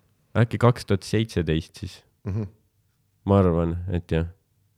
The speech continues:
Speaker 1: Mis oli siis, ma ei mäleta, äh, Karmid vennad naeratavad silmadega.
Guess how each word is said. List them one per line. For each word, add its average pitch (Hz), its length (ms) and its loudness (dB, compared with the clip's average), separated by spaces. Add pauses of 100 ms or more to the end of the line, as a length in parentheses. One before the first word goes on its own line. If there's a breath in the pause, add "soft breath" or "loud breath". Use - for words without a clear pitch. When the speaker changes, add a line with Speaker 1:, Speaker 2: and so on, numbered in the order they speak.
(320)
Speaker 1:
Mis 85 200 -2
oli 82 240 2
siis, - 280 -8
ma 85 100 0
ei 85 40 2
mäleta, 80 240 0
äh, 85 880 -4
Karmid 95 420 4
vennad 92 300 4
naeratavad 87 500 2
silmadega. 87 640 2